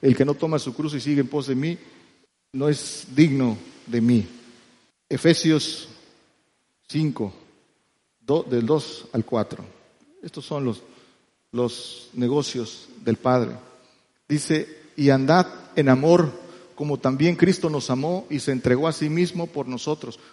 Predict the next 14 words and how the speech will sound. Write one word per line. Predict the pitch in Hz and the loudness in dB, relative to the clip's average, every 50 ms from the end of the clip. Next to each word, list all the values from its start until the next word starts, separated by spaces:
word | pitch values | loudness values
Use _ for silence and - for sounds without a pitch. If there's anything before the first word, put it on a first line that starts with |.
| _ _ _ | _ _ _
ofrenda | - 135 - - 165 175 180 180 170 170 | -6 -4 0 4 6 8 8 8 8 6
y | 156 131 | 4 4
sacrificio | - - 135 120 - 123 113 - 165 175 156 - 165 160 165 - - - - - | 2 0 -2 0 -2 -4 -4 -4 -4 -4 -4 -4 -4 -6 -6 -6 -12 -20 -14 -6
a | - 120 117 | -2 -2 0
Dios | 120 139 156 165 160 - - - | 0 0 0 -2 -2 -6 -8 -4
en | 143 135 131 | -2 -2 0
olor | 123 123 135 151 165 165 160 156 - - - - - _ _ _ _ - | 0 0 2 2 2 2 0 -2 -8 -14 -20 -20 -20 _ _ _ _ -20
suave". | - - - - - 156 156 156 151 143 127 117 110 107 - - - - - - _ _ _ _ _ _ _ - | -18 -16 -12 -6 -2 0 2 4 4 4 4 2 0 -2 -6 -14 -20 -20 -20 -20 _ _ _ _ _ _ _ -4
Dice, | - 156 143 - - 160 156 160 - - - - - - _ _ _ _ _ _ _ _ _ _ _ | -2 -2 0 0 0 0 0 -2 -4 -10 -18 -20 -20 -20 _ _ _ _ _ _ _ _ _ _ _
"Pero | - 160 160 156 160 | 6 8 8 8 6
fornicación | 156 - 151 135 147 151 143 - 135 - - 180 190 196 202 214 | 4 2 -2 -2 -2 -2 2 2 2 2 4 2 4 4 2 2
y | 208 202 | 0 -2
toda | - - 180 180 185 | 0 0 0 2 2
inmundicia | 175 156 151 151 147 147 190 185 - - 165 147 143 | 2 2 0 -4 -4 -2 -2 -2 0 2 2 2 2